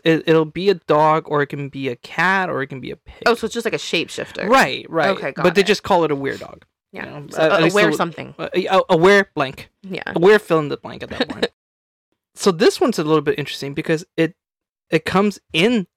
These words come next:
Speaker 1: to the villages in the middle of the night. So it's not
Speaker 2: Mm-hmm.
Speaker 1: even hiding. It's, like, actively coming in at this point saying, "Fuck your all space. I'm coming in here and I'm gonna look for
Speaker 2: <laughs> The
Speaker 1: someone."
Speaker 2: disrespect.
Speaker 1: Right? So the, what they'll do is they tend to attack and devour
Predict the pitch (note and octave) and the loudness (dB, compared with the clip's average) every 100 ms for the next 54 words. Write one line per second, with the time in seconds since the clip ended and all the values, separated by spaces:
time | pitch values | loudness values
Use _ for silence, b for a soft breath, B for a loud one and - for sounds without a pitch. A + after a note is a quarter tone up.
0 | _ - - D#3+ C#3+ D3 C#3+ C3+ - C3 | _ -8 -4 -4 -4 -4 -2 0 -2 -6
1 | C3+ B2+ A#2+ - - - - D#3 A3+ C#4 | -10 -10 -10 -12 -14 -8 -2 0 2 0
2 | A#3 - F3+ C#3+ C#3 D3 - D3+ F#3 G#3 | -2 -2 -4 -2 -4 -4 -2 -2 -2 -4
3 | F#3 D3+ - D#3+ C#3+ C#3+ C#3 C#3+ - - | -6 -6 -6 -6 -6 -6 -8 -10 -10 -8
4 | C3+ - C3+ - D#3+ - D3+ C#3+ C#3 - | -8 -6 -8 -2 -4 -2 -2 0 -2 -4
5 | - E3 A#3+ - - _ B B B - | -2 -2 -2 -8 -14 _ B B B -4
6 | G3 D#3 D#3 C#3 C#3+ C#3+ - G2+ D3+ C#3 | -2 -4 -4 -2 -2 -4 -10 -6 -4 0
7 | C#3+ C#3 C#3 - B2+ C3+ F#3+ F3+ E3+ F3 | 0 0 -2 -4 -10 -4 -2 0 -2 -4
8 | - - - D3+ D3 - _ - - D3 | -2 -4 -4 -4 -4 -6 _ -16 -10 -6
9 | D3 A#3+ G4+ F#4+ - _ b b b - | -4 -2 0 -2 -6 _ b b b -2
10 | G#3 F#3 E3 F3 F3+ F#3 F#3+ F#3 E3 A3+ | 2 2 2 0 2 0 2 0 -2 -4
11 | A#3+ F3+ - F3+ F#3 E3 - E3 F3+ - | -2 -4 -2 -2 0 -2 -4 -2 -2 -2
12 | D#3+ D3 C#3+ C#3 C3+ | -2 -2 -2 -2 -2